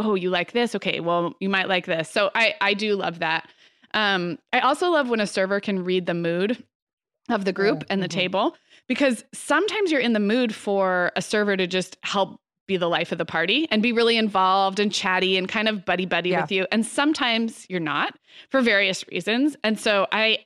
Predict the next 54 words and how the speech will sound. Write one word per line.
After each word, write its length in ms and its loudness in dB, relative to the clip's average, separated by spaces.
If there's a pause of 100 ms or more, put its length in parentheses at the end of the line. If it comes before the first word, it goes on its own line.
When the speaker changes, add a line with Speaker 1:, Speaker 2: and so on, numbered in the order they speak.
Speaker 1:
I 240 0
really 260 2
notice 340 0
when 120 -2
servers 400 0
can 200 -4
pick 280 -8
up 180 -4
on 180 0
that 240 0
and 120 -2
sort 220 2
of 180 0 (420)
match 760 -2 (180)
the 140 0
vibe 580 0 (240)
of 320 -2
the 100 -4
table. 440 -6
So 220 0
if 140 0
you're 220 2
with 180 2
a 60 0
group 240 -4
of 80 -6
girlfriends 640 -2 (400)
and 180 2
you 120 2
haven't 220 0
seen 140 -2
each 140 -2
other 160 2
in 80 -2
two 160 -4
years 260 0
and 80 -4
you're 120 0
gonna 100 -2
spend 220 -4
the 60 -4
whole 120 -2
time 220 -4
chatting, 440 0
you 120 2
don't 240 2
really 240 2
need 180 0
your 100 -2
server 300 0
to 160 -2
do 160 -2
it, 260 -2
be, 160 -4